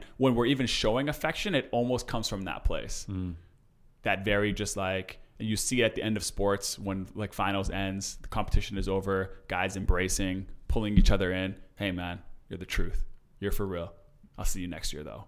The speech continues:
Speaker 2: Mm.
Speaker 1: You know what I mean? Like, this feeling of, like, we're really good at that.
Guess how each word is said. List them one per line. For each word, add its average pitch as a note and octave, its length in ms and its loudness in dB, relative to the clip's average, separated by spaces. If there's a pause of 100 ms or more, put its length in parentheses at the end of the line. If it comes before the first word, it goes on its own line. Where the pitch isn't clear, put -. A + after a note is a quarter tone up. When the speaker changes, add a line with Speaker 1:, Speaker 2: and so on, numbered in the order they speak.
(120)
Speaker 2:
Mm. G#2 120 0
Speaker 1:
You A#2+ 60 6
know A#2+ 60 8
what A2+ 100 6
I G2+ 60 4
mean? G#2+ 240 4
Like, - 280 0
this - 180 4
feeling C#3 380 6
of, A#2+ 140 6
like, A2 200 4
we're A2+ 100 4
really C#3+ 260 6
good A2+ 340 4
at G2 200 2
that. C2+ 360 -2